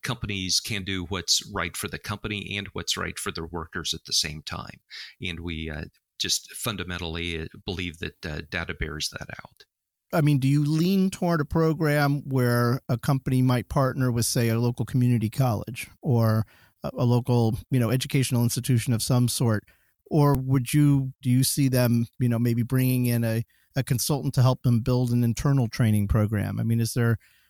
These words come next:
Speaker 2: are there examples that you've seen that tend to work better than others?
Speaker 1: Yeah, I believe that it's really a very individual choice that the companies have to make depending on what their needs are, what their education providers are locally.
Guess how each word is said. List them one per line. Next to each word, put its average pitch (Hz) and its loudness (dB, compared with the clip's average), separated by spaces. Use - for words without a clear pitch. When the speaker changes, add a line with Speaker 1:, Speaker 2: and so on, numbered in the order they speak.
Speaker 2:
are 127 2
there 127 2
examples 143 0
that 135 -4
you've 135 2
seen 135 0
that 117 -4
tend 131 2
to 123 -2
work 113 -2
better 117 -2
than 107 -4
others? 98 -8
Speaker 1:
Yeah, 120 -2
I 131 -2
believe 123 -2
that 104 -4
it's - -4
really 101 -4
a 113 -6
very 101 -4
individual 92 -8
choice 92 -4
that - -12
the 95 -8
companies 92 -6
have 87 -8
to 92 -8
make 82 -8
depending 90 -8
on 82 -6
what 90 -10
their 82 -4
needs 110 -4
are, 101 -6
what 113 -4
their 92 -2
education 98 -4
providers 87 -6
are 95 -6
locally. 113 -6